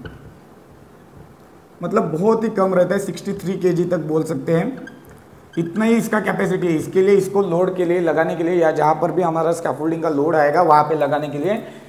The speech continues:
single coupler को मना किया जाता है, क्योंकि सिक्सटी थ्री केजी का अगर capacity है तो आप अगर देखेंगे तो अगर construction में या जहाँ पर भी हम लोग scaffolding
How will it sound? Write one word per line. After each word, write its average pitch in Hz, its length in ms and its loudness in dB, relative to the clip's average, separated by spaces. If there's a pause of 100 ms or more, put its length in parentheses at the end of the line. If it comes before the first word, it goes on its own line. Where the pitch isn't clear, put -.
(140)
single 165 240 0
coupler 151 300 -2
को 196 120 2
मना 170 240 4
किया 151 180 2
जाता 143 140 0
है, 156 60 0
क्योंकि 214 260 0
सिक्सटी - 340 -6
थ्री 214 200 -4
केजी 208 280 2
का 220 160 0 (420)
अगर 165 200 0 (520)
capacity 175 500 -2
है 143 160 0 (400)
तो 180 500 -2
आप 170 280 4
अगर 180 200 2
देखेंगे 151 420 -2
तो 143 120 -4
अगर 151 180 0
construction 170 560 -2
में 175 180 -2
या 170 140 2
जहाँ 156 200 2
पर 160 160 -2
भी 170 100 0
हम 170 120 0
लोग 170 120 -4
scaffolding 160 540 -2